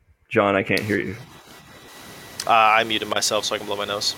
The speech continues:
Speaker 1: Oh, okay. <laughs> Sorry.
Speaker 2: Sorry. <laughs> Yeah, I've, like, we've done that. Like, it's, it's one of those things, you know, like, where whenever Fletcher's trying to take a chunk out of his debt,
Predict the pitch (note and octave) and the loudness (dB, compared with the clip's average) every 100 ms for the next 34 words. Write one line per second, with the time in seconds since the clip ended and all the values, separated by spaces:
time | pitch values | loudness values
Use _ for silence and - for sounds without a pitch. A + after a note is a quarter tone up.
0 | - G#2+ G#2+ G#2+ G#2 F#2 - A2+ C3 - | 0 6 6 6 4 2 4 4 4 2
1 | - - - - - - - - - - | -4 -8 -12 -20 -20 -18 -2 0 2 4
2 | A3+ - - - - - - C4+ F#3+ A#2 | 2 0 -14 -14 -14 -12 2 4 6 6
3 | - F#3 F#3+ G3+ F#3+ - - - - G3+ | 4 6 6 6 4 0 -14 -18 0 2
4 | G3+ F#3 G#3 D3 E3 E3 D#3+ D#3 D#3+ F3 | 2 2 -2 0 4 2 4 2 2 2
5 | E3 F#3 G#3 - - G3+ - D3+ D3 D3 | 2 2 -2 0 2 2 2 2 4 4
6 | - A#3 E3+ C3+ B2 B2 A#2+ A#2+ C3 B2+ | 4 2 0 -2 0 2 2 2 4 4
7 | A#2+ A#2+ A#2+ - - _ _ C#3 D3+ D3+ | 4 2 0 -10 -20 _ _ 2 4 4
8 | D3+ D3 C#3+ C3+ B2+ - C#3+ C3+ - B2 | 4 4 6 6 4 2 4 4 4 0
9 | A#2 - C3 B2 A#2+ A#2 - A#2+ - - | 0 0 2 2 2 -2 0 0 0 0
10 | B2 A#2 A#2+ A2+ A2 - F#3+ D3+ C#3 - | 0 0 -2 -2 -8 2 4 4 2 -4